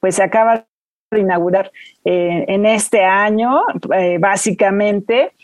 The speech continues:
Entonces, bueno, tenemos el gran gusto de tener con nosotros a Susana Magallón, que es bióloga de la Facultad de Ciencias de la unam, es investigadora del Instituto de Biología del unam y además es la directora del instituto. Bienvenida, Susana.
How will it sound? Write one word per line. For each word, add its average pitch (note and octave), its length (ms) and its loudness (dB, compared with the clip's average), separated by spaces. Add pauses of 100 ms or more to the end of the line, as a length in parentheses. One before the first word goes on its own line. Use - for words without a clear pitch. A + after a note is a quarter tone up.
(200)
Entonces, D4 680 2
bueno, A3+ 500 2
tenemos B3+ 440 -2
el G#3 240 0
gran C4 480 0
gusto C#4 500 2
de A#3+ 160 0
tener G#3+ 400 -2
con C4 160 -2
nosotros G#3+ 720 -2
a F#3+ 240 0
Susana A3 560 0
Magallón, G#3+ 800 0
que G3+ 260 0
es G#3+ 260 -4
bióloga A#3 520 2
de F#3+ 80 4
la F3+ 140 2
Facultad F#3 500 -2
de G#3+ 160 0
Ciencias G3 680 -2 (320)
de G#3+ 160 2
la A3+ 180 2
unam, A#3+ 600 0
es A#3 200 2
investigadora G#3+ 880 0
del G#3+ 140 0
Instituto G3 520 -2
de A3 80 2
Biología F#3+ 440 2
del A3+ 140 2
unam G#3+ 320 -2
y A#3+ 80 4
además A3 500 2
es B3+ 140 2
la A3 160 2
directora F#3+ 500 0
del F3 160 -2
instituto. F3 460 -2
Bienvenida, G3+ 560 2
Susana. F#3 640 -2